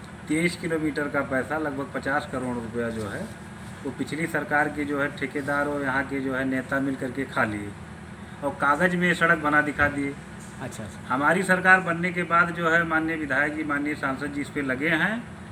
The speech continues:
Speaker 1: और पूरी तरीके से लगे हैं। फाइल भी जो है कंप्लीट है, स्वीकृत भी हो गया है, अब उसका जीओ जारी होना है।
Speaker 2: अच्छा।
Speaker 1: और विधायक जी इसमें पैरवी में लगे हैं और जल्दी ही उम्मीद है कि जो है एक आध महीने के अंदर जीओ जारी हो जाएगा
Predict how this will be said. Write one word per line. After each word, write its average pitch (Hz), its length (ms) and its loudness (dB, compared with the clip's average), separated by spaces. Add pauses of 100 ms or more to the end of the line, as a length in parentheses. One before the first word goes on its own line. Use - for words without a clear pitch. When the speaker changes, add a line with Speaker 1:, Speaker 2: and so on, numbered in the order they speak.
(420)
Speaker 1:
और 135 80 0
पूरी 151 260 0
तरीके 160 420 0
से 180 100 0
लगे 175 240 2
हैं। 175 200 4
फाइल 165 520 2 (840)
भी 147 120 0
जो 160 120 6
है 165 80 8
कंप्लीट 165 520 0
है, 170 440 4
स्वीकृत 147 400 -2
भी 160 160 2
हो 165 200 4
गया 170 160 4
है, 165 420 4 (140)
अब 143 120 -2
उसका 165 260 2
जीओ 165 320 2
जारी 151 280 6
होना 165 420 6
है। 214 140 -2 (480)
Speaker 2:
अच्छा। 123 220 -8 (140)
Speaker 1:
और 131 300 -2 (160)
विधायक 135 300 2
जी 160 100 -2
इसमें 156 260 -2
पैरवी 143 300 0
में 156 140 -2
लगे 139 240 0
हैं 180 180 4
और 175 280 0
जल्दी 143 300 0
ही 151 60 2
उम्मीद 151 360 0
है 180 140 6
कि 175 140 -4
जो 160 140 0
है 180 240 0
एक 160 120 -2
आध 143 180 4
महीने 139 300 0
के 143 100 -4
अंदर 139 200 -2
जीओ 135 200 -2
जारी 127 240 2
हो 147 160 0
जाएगा 170 440 0